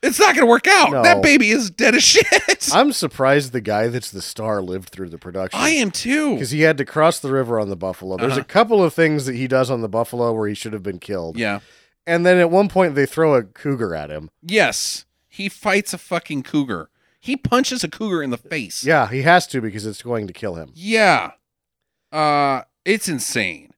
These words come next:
Speaker 1: Uh, there's a bear attack. The cou-, or the fucking, uh, buffalo has to fight a bear.
Speaker 2: Yeah.
Speaker 1: What the fuck, man? And then, and then the raccoon has to f-,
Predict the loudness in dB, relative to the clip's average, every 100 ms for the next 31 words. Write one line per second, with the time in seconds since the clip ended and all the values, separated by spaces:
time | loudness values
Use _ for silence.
0 | _ 0 2 2 2 0 0 4 6 6
1 | 2 0 0 -2 -8 0 2 4 4 4
2 | 2 -2 -18 _ -2 0 -2 -4 -8 0
3 | 0 2 0 2 2 2 2 -2 0 0
4 | 2 0 -4 -4 2 2 2 0 -2 -2
5 | -4 -6 -4 -4 _ -2 0 -2 0 2
6 | 4 2 0 -6 _ _ -2 2 4 2
7 | 2 4 2 2 -4 -14 -10 -4 -4 -2
8 | 2 2 2 2 4 4 0 -2 0 0
9 | 0 -4 -8